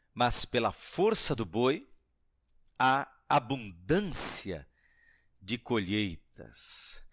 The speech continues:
Veja só o que escreve o grande teólogo Derek Kidner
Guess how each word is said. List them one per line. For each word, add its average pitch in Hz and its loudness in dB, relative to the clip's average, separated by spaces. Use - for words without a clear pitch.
Veja 208 2
só 180 2
o 160 -2
que 214 -4
escreve 180 2
o 143 -8
grande 151 -2
teólogo 135 2
Derek 139 0
Kidner 95 -10